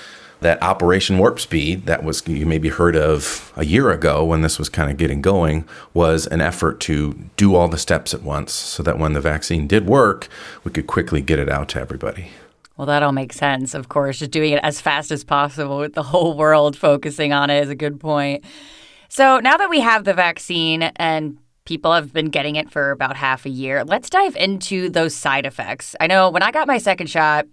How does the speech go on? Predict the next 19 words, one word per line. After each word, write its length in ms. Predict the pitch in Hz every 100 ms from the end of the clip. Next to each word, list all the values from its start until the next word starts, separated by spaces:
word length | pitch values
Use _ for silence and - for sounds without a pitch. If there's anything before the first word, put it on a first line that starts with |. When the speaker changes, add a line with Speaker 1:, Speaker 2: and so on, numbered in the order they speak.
| _ _ -
Speaker 2:
I 80 |
was 80 | 294
on 100 | 277
the 60 | 220
couch 320 | 160 147 -
for 100 | 151
a 60 | 143
day 340 | 151 143 143
while 200 | 160 160
my 120 | 160
boyfriend, 500 | 156 190 247 262 254
he 100 | 240
felt 260 | 262 320 302
completely 680 | 294 233 147 180 175 185 180
fine 320 | 175 151 151
after 320 | 151 139 151
his 160 | 147 143
second 320 | 151 147 135
dose. 340 | 143 127 147